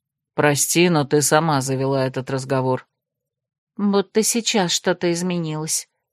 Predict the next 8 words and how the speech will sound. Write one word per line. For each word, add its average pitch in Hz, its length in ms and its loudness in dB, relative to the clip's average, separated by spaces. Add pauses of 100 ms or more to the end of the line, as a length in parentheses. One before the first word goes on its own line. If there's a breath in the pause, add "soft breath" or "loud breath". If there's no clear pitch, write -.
(200)
буркнула 175 520 0
девушка. 147 500 -4 (640)
"А 143 180 -2
сейчас 170 800 2
я 175 180 2
встретил 160 720 0
ту 151 220 -4
самую", 139 800 -4